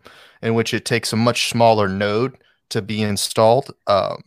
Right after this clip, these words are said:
some of the nodes can be the size of a, a, a, a street lamp.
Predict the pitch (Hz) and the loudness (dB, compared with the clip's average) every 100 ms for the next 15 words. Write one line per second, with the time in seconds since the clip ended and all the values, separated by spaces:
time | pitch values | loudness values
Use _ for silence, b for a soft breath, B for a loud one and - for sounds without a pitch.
0 | - - - 131 120 107 107 107 110 104 | -20 -12 -6 -4 -4 -4 -6 -6 -6 -8
1 | - - 107 107 101 101 98 101 - 110 | -12 -14 -12 -10 -10 -10 -10 -10 -2 0
2 | 104 101 95 50 - - 50 - 53 - | 0 -2 -6 -8 -4 -6 -6 -8 -8 -6
3 | - B B - 104 - 131 - 92 87 | -8 B B -6 -4 0 -2 -2 -10 -12